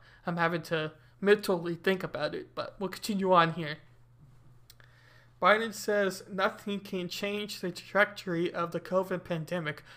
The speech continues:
over the next several months. And once again, this is a, uh, opinion piece from C N B C.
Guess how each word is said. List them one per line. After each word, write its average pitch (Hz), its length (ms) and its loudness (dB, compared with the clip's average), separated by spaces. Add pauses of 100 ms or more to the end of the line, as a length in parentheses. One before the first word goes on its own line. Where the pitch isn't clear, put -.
(120)
over 165 200 4
the 160 100 -2
next 156 300 -4
several 143 320 0
months. - 400 -2
And 170 140 -4
once 175 200 0
again, 165 240 0
this 160 180 -8
is 170 180 -4
a, 156 300 0 (380)
uh, 151 420 -4 (260)
opinion 185 560 0
piece 180 280 -2
from 156 340 -2
C 180 240 -4
N 156 140 -4
B 147 80 -10
C. 170 400 -4